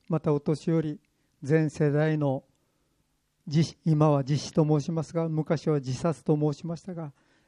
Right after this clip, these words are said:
自殺は後を絶ちません。そして自殺は実際に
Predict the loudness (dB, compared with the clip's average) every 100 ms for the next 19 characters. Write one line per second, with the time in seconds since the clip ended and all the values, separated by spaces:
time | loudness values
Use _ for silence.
0 | _ -4 -2 0 0 0 -2 0 0 -2
1 | 2 2 2 -4 -4 -4 -4 -6 -6 _
2 | _ _ _ _ -2 2 0 0 2 4
3 | 4 6 8 8 4 _ _ _ _ _
4 | -2 0 2 8 8 8 4 2